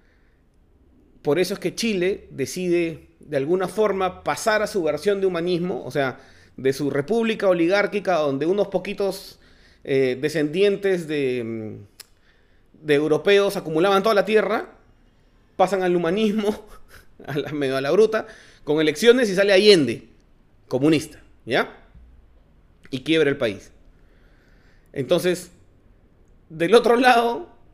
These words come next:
este, justo llega a Chile, este, mm, eh, este profesor de la escuela austriaca, Arnold,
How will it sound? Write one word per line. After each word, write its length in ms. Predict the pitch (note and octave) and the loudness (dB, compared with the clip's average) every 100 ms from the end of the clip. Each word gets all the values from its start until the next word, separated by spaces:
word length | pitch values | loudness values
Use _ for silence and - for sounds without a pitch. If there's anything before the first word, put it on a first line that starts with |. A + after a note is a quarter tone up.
| - | -8
este, 600 | D3 C3 - C#3 B2+ B2 | -6 -6 -2 0 0 -2
justo 380 | - G#3 G#3+ G3 | 0 0 2 4
llega 800 | G3+ G#3 G3 F#3 D#3+ C#3 G#2+ D3 | 6 4 4 2 2 0 -2 -6
a 100 | D3 | -6
Chile, 400 | G#3 G3 F#3 E3 | -6 -4 -2 -4
este, 480 | D3+ - A#2+ A2 | -6 -8 -6 -6
mm, 360 | G#2 G#2 G2+ G2 F#2+ _ _ _ _ _ _ _ _ _ _ _ - | -8 -10 -12 -16 -20 _ _ _ _ _ _ _ _ _ _ _ -16
eh, 340 | B2+ A#2 A2+ | -6 -4 -2
este 180 | A2+ D3 | -4 -6
profesor 540 | C#3 C3 B2+ D#3 D#3 | -6 -6 -2 0 0
de 300 | C#3+ B2+ A#2+ | 0 -2 -4
la 180 | A2+ A2+ | -6 -8
escuela 240 | A2 C#3+ C#3 | -6 -4 -4
austriaca, 440 | C#3 D3 - G#2 | 0 -2 -2 -6
Arnold, 800 | - E3 E3 E3 D#3 D3+ C#3 - | -2 -2 0 0 0 -4 -6 -10